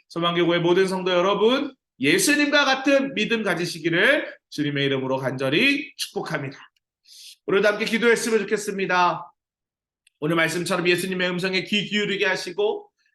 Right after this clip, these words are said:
깨어 기도하게 하시고 한편 강도처럼 자신의 죄를 회개하여 주님과 함께 낙원에 거하게 하시고 끝까지 주님의 길로 가셨던 그 길, 십자가의 길을 걸어가게 해달라고 기도하시기 바랍니다.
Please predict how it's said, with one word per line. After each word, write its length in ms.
깨어 240
기도하게 480
하시고 640
한편 260
강도처럼 520
자신의 300
죄를 280
회개하여 800
주님과 320
함께 200
낙원에 380
거하게 360
하시고 500
끝까지 800
주님의 380
길로 140
가셨던 420
그 140
길, 440
십자가의 680
길을 180
걸어가게 400
해달라고 340
기도하시기 480
바랍니다. 460